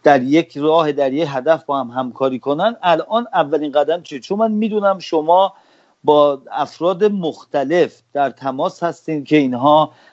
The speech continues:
از گروه‌ها و طرز فکرهای مختلف هستن، یعنی از، اه، همه نوع، اه، افکار سیاسی، اه، شما در تماس هستین. بیشتر از، من فکر کنم، اکثر کسانی که من می‌شناسم انقدر در تماس هستن که شما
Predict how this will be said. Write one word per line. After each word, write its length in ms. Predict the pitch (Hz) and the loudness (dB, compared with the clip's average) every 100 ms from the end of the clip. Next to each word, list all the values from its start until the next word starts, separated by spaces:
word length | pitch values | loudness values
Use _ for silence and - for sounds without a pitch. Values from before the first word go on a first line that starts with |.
| - | -2
از 320 | 135 135 110 | 0 0 -2
گروه‌ها 720 | 101 131 135 117 120 151 165 139 | -4 -2 0 -2 2 2 2 -2
و 80 | |
طرز 400 | 127 131 127 117 | -8 -6 -6 -6
فکرهای 460 | 120 127 120 135 160 | -10 -10 -8 -4 -4
مختلف 720 | 165 139 _ - 127 147 160 | -4 -10 _ -6 0 0 0
هستن، 400 | 127 - 120 110 | -4 -4 -10 -8
یعنی 240 | 113 123 135 | -6 -4 -2
از، 340 | 123 110 - _ - - - | 0 -2 -8 _ -20 -18 -2
اه، 360 | 120 123 127 | 2 2 2
همه 320 | 117 160 165 202 | 2 2 4 2
نوع، 480 | 190 190 180 165 151 | 2 0 0 -2 -4
اه، 340 | 139 131 123 | -2 -4 -4
افکار 440 | 135 - 147 143 131 | -4 -4 -2 0 -2
سیاسی، 880 | - 151 147 139 - - 170 180 - _ _ 135 | -8 -2 0 0 -4 -8 -8 -8 -14 _ _ -4
اه، 220 | 131 127 | -2 -2
شما 260 | - 143 | -4 -4
در 200 | 151 156 | 2 2
تماس 480 | 135 - 127 165 - | 0 -6 -6 -6 -2
هستین. 320 | 151 - 139 | -4 -4 -8
بیشتر 320 | 123 113 151 151 | -8 -4 0 2
از، 220 | 143 107 | 0 -2
من 180 | 135 139 | -6 -4
فکر 120 | 151 | -4
کنم، 420 | - 143 139 127 113 82 123 | -6 -4 -4 -6 -12 -2 0
اکثر 460 | 131 - - 156 156 | 0 -2 2 4 2
کسانی 460 | 135 - 143 135 | -4 -4 -4 -4
که 100 | 123 | -4
من 140 | 131 120 | -4 -4
می‌شناسم 560 | 113 123 117 170 147 147 | -4 -4 -4 -2 -4 -2
انقدر 380 | 131 120 147 | -2 2 2
در 160 | 139 127 | 4 0
تماس 280 | 123 123 135 | 0 -4 -4
هستن 160 | 151 | -6
که 60 | 127 | -8
شما 380 | - 117 131 | -6 -2 0